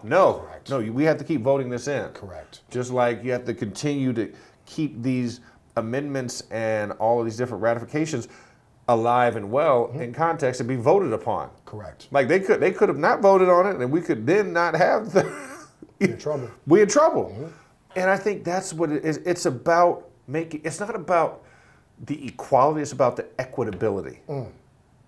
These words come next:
Speaker 1: It's about a shared stake in being counted as, as, as a person,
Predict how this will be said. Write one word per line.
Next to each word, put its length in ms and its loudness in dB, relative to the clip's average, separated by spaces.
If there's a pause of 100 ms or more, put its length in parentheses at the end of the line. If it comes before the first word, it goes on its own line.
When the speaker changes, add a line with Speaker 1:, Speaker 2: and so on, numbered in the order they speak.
(920)
Speaker 1:
It's 100 -14
about 140 2
a 60 -2
shared 320 0
stake 480 -2
in 180 -8
being 560 -8 (1040)
counted 420 -4
as, 420 -4
as, 320 -2
as 160 -4
a 60 -8
person, 460 -10